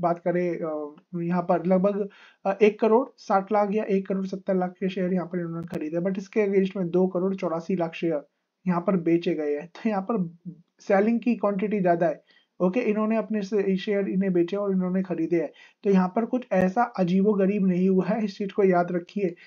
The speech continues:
सेल की क्वांटिटी again यहाँ पर ज़्यादा है, आपको फंसाने का पूरा प्लान बन चुका है, आप फिर फंसते हुए नजर आओगे।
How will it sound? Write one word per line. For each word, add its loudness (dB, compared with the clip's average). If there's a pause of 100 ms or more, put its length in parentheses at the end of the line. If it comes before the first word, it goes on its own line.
(160)
सेल 4
की 0
क्वांटिटी 0
again 2
यहाँ 0
पर 0
ज़्यादा 4
है, 4
आपको -2
फंसाने 0
का 0
पूरा 2
प्लान 0
बन 0
चुका -10
है, -12 (540)
आप 0
फिर 4
फंसते -2
हुए 4
नजर 0
आओगे। 2